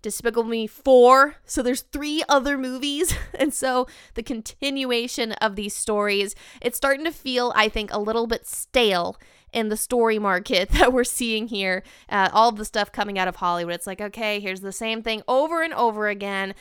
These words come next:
It's gonna make me laugh. It's gonna entertain me mildly. And then I'm gonna forget about it the next day. And it's not gonna change my life. It's not gonna get me to think any deeper. You know, it's just all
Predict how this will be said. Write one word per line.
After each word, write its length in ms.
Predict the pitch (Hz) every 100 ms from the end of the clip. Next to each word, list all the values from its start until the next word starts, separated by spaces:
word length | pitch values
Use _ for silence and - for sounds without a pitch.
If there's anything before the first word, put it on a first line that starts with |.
| - -
It's 180 | 196 -
gonna 180 | 233
make 240 | 247 254 247
me 140 | 262
laugh. 400 | 240 233 220 226
It's 120 | 226
gonna 200 | - 240 -
entertain 680 | 262 285 320 - - 277 269
me 140 | 269
mildly. 840 | 254 240 240 240 240 240 233 233 - -
And 160 | 226 233
then 80 | 233
I'm 100 | 233
gonna 160 | 247
forget 340 | - 226 220 208
about 280 | 202 190
it 180 | 190 - _ 208
the 120 | 214
next 280 | 208 202 -
day. 140 | 190
And 100 | 185
it's 120 | 185
not 200 | 233 240
gonna 140 | 285 254
change 400 | - 269 254 247
my 140 | 247
life. 360 | 240 214 220 220
It's 140 | 208
not 180 | 226 220
gonna 160 | 233 233
get 140 | 240
me 80 | 254
to 80 | 247
think 280 | - 254
any 180 | 262 269
deeper. 640 | 226 247 240 - 233 233 247 - - -
You 100 | 226
know, 160 | 220
it's 180 | 202 -
just 220 | 262 254 -
all 420 | 233 233 233